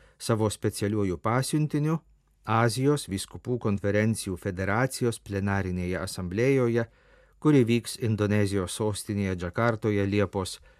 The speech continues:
dvidešimtą dvidešimt šeštą dienomis. Kardinolui adresuotame skyrimo rašte popiežius prašo perduoti Azijos katalikams jo palaiminimą ir padrąsinimą.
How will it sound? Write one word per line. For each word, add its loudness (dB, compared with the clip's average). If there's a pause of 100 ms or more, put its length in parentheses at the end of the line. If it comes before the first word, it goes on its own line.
(140)
dvidešimtą -2
dvidešimt -4
šeštą -4
dienomis. -4 (1200)
Kardinolui 2
adresuotame -4
skyrimo -4
rašte -4 (580)
popiežius 0
prašo -2
perduoti -4
Azijos -4
katalikams -4
jo -4
palaiminimą 0
ir -6
padrąsinimą. -4